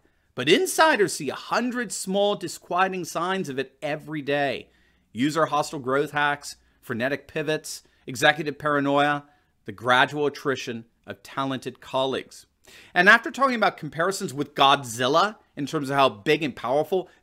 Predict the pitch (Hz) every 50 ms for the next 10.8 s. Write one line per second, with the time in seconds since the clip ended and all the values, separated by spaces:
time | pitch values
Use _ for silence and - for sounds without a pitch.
0 | _ - 202 196 196 - - 202 196 - - 208 - 208 208 208 196 202 202 202
1 | 202 214 226 240 269 247 - - _ _ _ _ _ _ - 214 240 - - -
2 | 311 302 254 - - - 220 208 185 180 185 190 190 190 185 190 180 - _ _
3 | - - 180 180 180 175 175 - - - - - 240 247 247 214 165 147 - -
4 | _ _ _ _ _ _ _ _ _ _ _ - 214 202 208 - 277 277 339 330
5 | - - 175 151 170 220 247 214 - - - _ - 156 165 175 180 - - 190
6 | 180 175 160 - - - - - 185 180 165 147 - - - 208 233 285 339 320
7 | - - - - - - - _ _ _ _ - - - - 180 196 214 285 -
8 | - _ _ - 220 277 339 370 381 349 294 196 170 156 151 143 131 123 120 123
9 | 135 123 120 113 104 107 101 101 95 92 - _ _ _ _ - - 127 120 -
10 | - - 156 151 - - - 254 277 262 226 - - - -